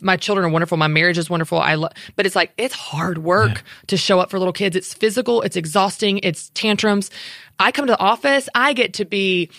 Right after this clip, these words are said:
Speaker 1: impressive and, and in meetings and casting, using my gifts. And it's, it's,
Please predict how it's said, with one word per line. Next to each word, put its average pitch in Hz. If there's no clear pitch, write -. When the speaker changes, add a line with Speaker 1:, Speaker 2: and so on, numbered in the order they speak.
Speaker 1:
impressive 202
and, 175
and 180
in 175
meetings 233
and 180
casting, 277
using 254
my 175
gifts. 269
And 202
it's, 196
it's, -